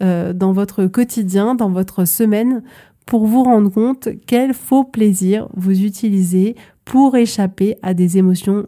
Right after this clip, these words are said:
négatives. Et pour finir, je tiens à vous redire que vraiment, ce qui est important pour arriver à sortir les faux plaisirs de notre vie, c'est vraiment le fait d'accepter que votre vie, elle est cinquante cinquante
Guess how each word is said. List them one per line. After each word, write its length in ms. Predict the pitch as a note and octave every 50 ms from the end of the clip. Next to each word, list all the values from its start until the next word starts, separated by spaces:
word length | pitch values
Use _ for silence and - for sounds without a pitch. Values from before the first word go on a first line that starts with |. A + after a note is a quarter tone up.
| - -
négatives. 580 | F#3 F3+ F3+ E3+ F3 E3 E3 - - - - - - E3+ - _ _ _ _ - - _ _ _ _ _ _ - - _ _
Et 120 | - G#3+ G3
pour 240 | G3 - B3+ A3
finir, 440 | - - A#3+ A#3 A#3 B3 C4 C4 A3+
je 100 | - -
tiens 260 | - - A3+ A#3 A#3
à 200 | A#3 - F#3 F3+
vous 200 | F3+ F3+ F#3+ G3
redire 480 | F#3 F#3 G#3 G#3 F#3+ G3+ A3+ B3 A#3 -
que 100 | - G#3
vraiment, 680 | F#3 F3 F3+ - F#3+ F#3+ G3 G#3 G#3+ A#3 A#3 - F#3+ F#3
ce 120 | F#3+ -
qui 220 | - - G#3+ G#3
est 200 | G#3 G3+ F#3+ G3
important 760 | A3+ A#3 A#3 A3 - A#3 A3 - - - A3 G#3+ G#3 A3 A3+ A3 -
pour 240 | - - G3+ F#3 F#3
arriver 640 | G3 G3 F#3+ G3+ G#3 G#3 G3+ G#3 G#3+ A3 A3 A3 A3 A3 - - - - - - - _ _ _ _
à 120 | - F#3+ F3
sortir 680 | - - A#3 A3+ - - - - B3 B3 A#3+ A3 -
les 160 | - F3 F3+
faux 200 | F3+ - - A#3
plaisirs 640 | G3 - - G#3+ G#3 F#3+ F#3 G3 G3+ G#3+ G#3 G3 F#3 -
de 120 | F3+ F3 F3+
notre 300 | F#3 F#3 F3+ F3 E3+ F3
vie, 320 | E3+ E3+ F3+ F#3+ G#3+ A#3+ - - - - _ _ -
c'est 200 | - - A3 G3+
vraiment 380 | G3 F#3+ G3+ G#3 G#3+ A3 A#3+
le 120 | A#3 G3+ F#3
fait 240 | F#3 - G#3+ G3
d'accepter 580 | F3+ G3 G3 G3 - - G3+ F3+ F3 - G3 G3+
que 120 | G3 -
votre 320 | F#3+ F3 E3+ E3+ E3 D#3 E3
vie, 280 | E3+ F3 E3 F3 F#3 - -
elle 200 | E3 D#3 D#3 E3
est 80 | E3
cinquante 540 | D#3+ - - F3+ E3+ E3 - F3 E3+ E3+ E3
cinquante 580 | - F3 D#3+ D#3 - - F3 D#3 F3 - -